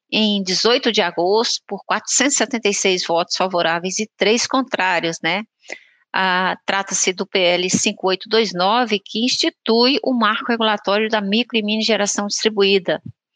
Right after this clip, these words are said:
E a nomeação do Marcos Rogério, ela foi confirmada ontem, ah, pelo presidente do Senado, Rodrigo Pacheco, né?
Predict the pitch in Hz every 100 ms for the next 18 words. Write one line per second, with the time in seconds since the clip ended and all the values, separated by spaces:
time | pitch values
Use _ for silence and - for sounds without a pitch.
0 | - - - - _ - 202 214 - 220
1 | 226 254 254 262 - 269 254 233 208 190
2 | - 170 185 196 185 180 196 185 - 180
3 | 160 170 180 175 226 - 269 - _ _
4 | _ _ - 185 185 180 - - 190 180
5 | 185 180 170 151 165 165 - 175 - 220
6 | 196 196 247 190 185 180 - 185 - 202
7 | - 190 185